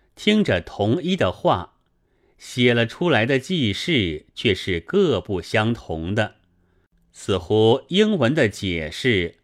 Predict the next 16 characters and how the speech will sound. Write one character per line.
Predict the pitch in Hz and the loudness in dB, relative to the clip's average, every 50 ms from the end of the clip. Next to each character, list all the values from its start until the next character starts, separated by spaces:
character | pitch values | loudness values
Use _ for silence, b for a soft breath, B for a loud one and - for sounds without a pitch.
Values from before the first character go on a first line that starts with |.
| _ _ _ _ _ _ _ _ _ _ | _ _ _ _ _ _ _ _ _ _
也 | - 123 131 139 139 135 | 0 2 4 4 4 4
会 | 139 - - 180 151 123 | 4 2 2 2 2 4
由 | 107 107 117 139 123 | 4 4 4 4 4
于 | 101 92 98 107 | 4 2 0 0
听 | 110 - - 202 202 208 208 | -2 -2 -2 0 2 2 2
者 | - - 101 | 2 0 0
的 | 92 131 147 | 0 0 0
耳 | - - 110 98 92 87 80 78 | 0 0 0 0 0 0 -4 -8
朵 | - - 107 110 117 127 151 - _ _ _ _ _ _ _ | -6 -2 2 2 2 2 0 -2 _ _ _ _ _ _ _
就 | _ - - 98 92 90 87 85 | _ -4 -2 0 0 0 0 -2
变 | 82 - - 185 180 147 113 92 | -4 -4 -2 0 0 0 0 -2
换 | 82 - - 117 92 82 78 | -4 -2 -2 -2 -2 -2 -6
花 | - - 107 95 92 90 | -6 -4 -2 -2 0 0
样。 | 98 98 90 85 - _ _ _ _ _ _ _ _ _ _ _ _ _ _ _ _ _ | -2 -2 -4 -4 -8 _ _ _ _ _ _ _ _ _ _ _ _ _ _ _ _ _
例 | 117 107 98 | -2 -2 0
如， | 85 92 87 87 92 104 147 - _ | 0 -2 -2 0 0 0 -2 -4 _